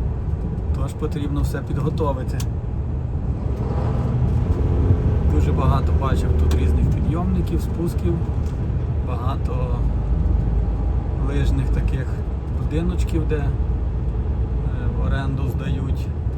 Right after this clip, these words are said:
інвентар. Так що зимою сюди можна їхати.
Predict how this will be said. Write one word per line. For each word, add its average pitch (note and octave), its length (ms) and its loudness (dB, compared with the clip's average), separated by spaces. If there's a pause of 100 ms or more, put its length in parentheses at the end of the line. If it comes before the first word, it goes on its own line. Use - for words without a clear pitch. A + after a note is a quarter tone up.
(760)
інвентар. C3+ 680 0 (1300)
Так B2 180 -4
що D#3 220 -4
зимою D3 460 -2
сюди D3 360 0 (1000)
можна - 320 -2
їхати. - 560 2